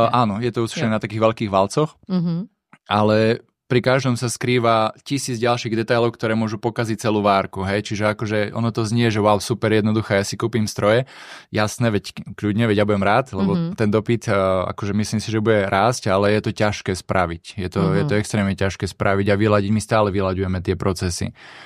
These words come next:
Speaker 1: hej, každý deň, každý deň a to už
Speaker 3: Mhm.
Speaker 1: sme spravili naozaj, že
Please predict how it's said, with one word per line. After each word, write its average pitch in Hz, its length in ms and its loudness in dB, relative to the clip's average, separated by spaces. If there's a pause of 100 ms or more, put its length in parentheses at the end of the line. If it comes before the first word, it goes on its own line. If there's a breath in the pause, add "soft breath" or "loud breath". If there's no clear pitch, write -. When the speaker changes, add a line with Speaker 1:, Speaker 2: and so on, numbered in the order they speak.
(160 loud breath)
Speaker 1:
hej, 92 200 0
každý 98 360 2
deň, 92 220 2
každý 95 320 -2
deň 90 180 -2 (140)
a - 80 -6
to - 160 2
už 160 80 4
Speaker 3:
Mhm. - 20 4
Speaker 1:
sme 101 120 2
spravili 98 340 0
naozaj, 95 340 -4
že 92 160 -4